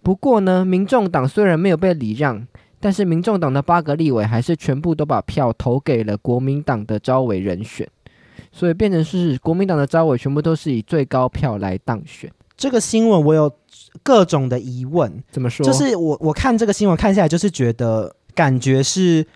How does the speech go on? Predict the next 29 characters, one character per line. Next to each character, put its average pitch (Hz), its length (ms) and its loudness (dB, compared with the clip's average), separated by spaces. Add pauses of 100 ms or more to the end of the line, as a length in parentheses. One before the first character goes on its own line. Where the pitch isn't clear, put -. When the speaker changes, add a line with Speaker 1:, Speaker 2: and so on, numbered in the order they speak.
(200)
Speaker 2:
国 156 240 4
民 165 240 2
党 143 220 0
一 202 160 -2
直 160 100 -6
想 135 200 -2
要 139 80 0
送 175 300 0
一 180 100 0
席 131 180 -4
立 151 160 0
委 127 160 2
给 113 160 -2
民 113 220 -4
众 139 260 -4
党， - 180 -10 (380)
然 151 140 -2
后 196 80 2
民 170 200 2
众 185 180 0
党 156 140 0
好 135 120 -2
像 156 140 -2
一 175 120 -4
直 139 140 -4
很 127 160 0
不 156 160 -4
想 98 320 -6
拿， 90 280 -8